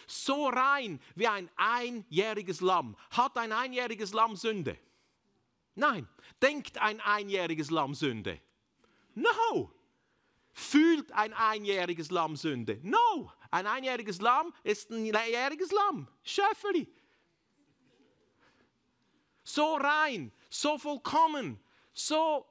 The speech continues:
am liebsten würden wir es in den Arm nehmen.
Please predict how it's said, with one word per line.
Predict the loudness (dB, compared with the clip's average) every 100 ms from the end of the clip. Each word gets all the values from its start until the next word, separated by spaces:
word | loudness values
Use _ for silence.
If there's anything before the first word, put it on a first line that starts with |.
| _ -2
am | 0 0
liebsten | -4 -4 -8 -2
würden | -2 -2
wir | -4
es | -4 -6
in | -6 -4
den | 2
Arm | 4 4 2
nehmen. | -2 -2 -4